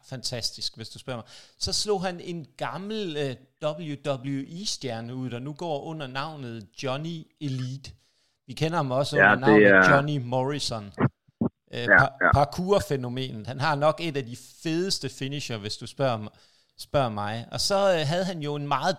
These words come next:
Speaker 1: drabelig kamp, øh, Samoa Joe mod Kyle O'Reilly. Øhm, og det er jo nok noget af det, der er grunden til, at, øh,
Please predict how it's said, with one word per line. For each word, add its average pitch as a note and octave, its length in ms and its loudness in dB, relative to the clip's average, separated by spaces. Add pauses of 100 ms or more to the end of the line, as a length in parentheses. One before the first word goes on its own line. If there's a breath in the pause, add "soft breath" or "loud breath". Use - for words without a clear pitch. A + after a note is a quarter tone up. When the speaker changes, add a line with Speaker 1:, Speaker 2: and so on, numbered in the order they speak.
Speaker 1:
drabelig C#3+ 540 -2
kamp, C#3+ 280 0 (180)
øh, B2 540 -4 (720)
Samoa B2+ 480 0 (100)
Joe C3+ 260 0
mod C3 260 -2
Kyle B2+ 520 0
O'Reilly. A#2 680 -2 (640)
Øhm, G#2+ 360 -10
og C3+ 240 -4
det E3 60 -4
er D#3+ 40 -4
jo E3 80 -6
nok E3+ 280 -2 (120)
noget E3 320 -2
af C#3+ 160 0
det, D#3 220 -4
der D3+ 60 4
er B2+ 200 0
grunden D#3 360 -4
til, C3+ 520 -4
at, - 320 -10
øh, A#2+ 180 -8